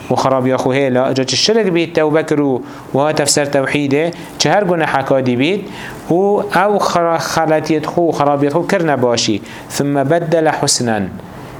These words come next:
يعني پشتی او خرابی و او گناه کر نباشی، بعد سوء،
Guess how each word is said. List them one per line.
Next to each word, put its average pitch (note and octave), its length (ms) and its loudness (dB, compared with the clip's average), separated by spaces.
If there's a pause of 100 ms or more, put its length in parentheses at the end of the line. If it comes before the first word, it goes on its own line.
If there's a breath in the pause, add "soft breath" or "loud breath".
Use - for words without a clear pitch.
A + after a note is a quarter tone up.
(180)
يعني B2+ 420 0
پشتی D3+ 600 -2 (200)
او C#3 380 0 (180)
خرابی B2+ 540 0
و B2 60 0
او C3 180 2
گناه C3 360 0
کر E3 160 0
نباشی، C3 720 0 (600 loud breath)
بعد C3 380 0
سوء، B2 480 0